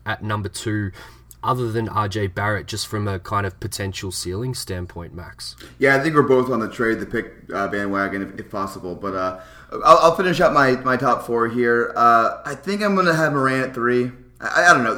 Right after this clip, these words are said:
Speaker 2: Again, this is one of those ones that I'm gonna go back and forth on.
Speaker 1: Yeah.
Speaker 2: It's really just a pure talent play. Like, the dude's ridiculously talented.
Speaker 1: Yeah.
Speaker 2: I, I, for this, for mo-, for a lot of teams, I might even have him above R J 'cause I think the ceiling might be higher. I think he might, might be a,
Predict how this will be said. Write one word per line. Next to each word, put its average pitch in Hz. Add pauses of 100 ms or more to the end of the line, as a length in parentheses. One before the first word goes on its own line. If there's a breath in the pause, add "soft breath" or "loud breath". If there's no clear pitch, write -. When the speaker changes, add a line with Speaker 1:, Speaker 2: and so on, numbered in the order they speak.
Speaker 2:
Again, 156
this 156
is 180
one 175
of 147
those 127
ones 127
that 123
I'm 117
gonna 117
go 110
back 104
and 101
forth 104
on. 101 (160)
Speaker 1:
Yeah. 92
Speaker 2:
It's 180
really 202
just 160
a 127
pure 135
talent 113
play. 113
Like, 117
the 208
dude's 240
ridiculously 101
talented. 98 (220 loud breath)
Speaker 1:
Yeah. 101
Speaker 2:
I, -
I, 156 (240)
for 240
this, 226
for -
mo-, 170
for 214
a 214
lot 285
of 254
teams, 196
I 175
might 160
even 147
have 127
him 147
above 139
R 135
J 147
'cause 135
I 123
think 160
the -
ceiling 110
might 123
be 127
higher. 131
I 110
think 139
he 120
might, 110
might 101
be 104
a, 73